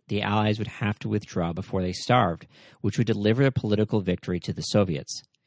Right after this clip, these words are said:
in the hope that the Allies would rethink their position on the creation of West Germany. The Allies had already begun to stockpile food in anticipation of such a blockade.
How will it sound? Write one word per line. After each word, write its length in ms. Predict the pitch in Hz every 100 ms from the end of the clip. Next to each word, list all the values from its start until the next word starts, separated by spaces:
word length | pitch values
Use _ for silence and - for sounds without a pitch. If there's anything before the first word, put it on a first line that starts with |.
| _ _ -
in 140 | 147
the 100 | 165
hope 280 | 120 92 -
that 120 | 98
the 140 | 107
Allies 420 | - 95 92 92 95
would 140 | -
rethink 460 | 95 135 - 95 107
their 100 | 95
position 500 | 101 90 82 87 82
on 160 | 90
the 60 | 87
creation 500 | - 85 82 - 85
of 80 | 82
West 240 | 76 -
Germany. 440 | 98 139 175 - _ _ _ _ _ _ _ _
The 160 | - 120
Allies 360 | 147 151 143 135
had 120 | 120
already 460 | 117 120 113 107
begun 320 | 98 95 95 92
to 40 |
stockpile 600 | - 98 92 - 95 90
food 340 | - 143 120
in 140 | 98 95
anticipation 840 | 95 - 123 - - 143 135 120
of 80 | 117
such 240 | - 95
a 60 | 104
blockade. 640 | 87 76 - 104 98 80